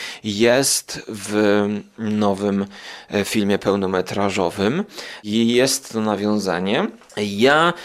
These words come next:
podsumowując ten pierwszy sezon, bo pierwszy sezon obejrzałem prawie w całości, plus dodatkowe odcinki horrorowe.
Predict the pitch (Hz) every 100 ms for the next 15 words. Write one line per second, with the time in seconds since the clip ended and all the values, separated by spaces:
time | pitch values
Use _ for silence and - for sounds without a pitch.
0 | - - - 135 143 135 123 147 143 143
1 | - 127 123 - - 131 120 - 104 95
2 | 101 95 92 90 - - - 170 - -
3 | 151 147 147 135 127 123 120 120 113 107
4 | - 107 147 - - - 131 127 - 104
5 | 113 120 - 123 117 101 - 123 107 113
6 | 107 107 - 117 113 107 104 92 107